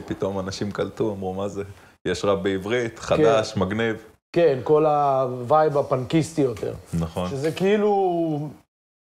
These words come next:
Speaker 2: זה כאילו ממש ה-, בין הסקאלה של סבלימינל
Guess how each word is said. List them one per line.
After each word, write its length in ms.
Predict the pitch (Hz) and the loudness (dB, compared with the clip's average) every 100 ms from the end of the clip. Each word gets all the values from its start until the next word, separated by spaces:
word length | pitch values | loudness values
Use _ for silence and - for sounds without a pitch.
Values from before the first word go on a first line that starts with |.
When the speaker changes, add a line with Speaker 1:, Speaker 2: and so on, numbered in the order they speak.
| _ _ _ _ _ _ _ 123 | _ _ _ _ _ _ _ -8
Speaker 2:
זה 80 | 135 | -4
כאילו 220 | 180 185 175 | 0 2 2
ממש 240 | 190 190 | 0 2
ה-, 640 | 196 180 156 143 135 120 117 - - _ _ 131 | 4 4 2 0 -2 -6 -10 -16 -20 _ _ 0
בין 200 | 170 165 | 2 2
הסקאלה 400 | 156 - 175 170 | 2 6 6 6
של 160 | 156 | 2
סבלימינל 840 | - 147 139 156 170 175 185 180 | 0 2 4 2 0 2 2 2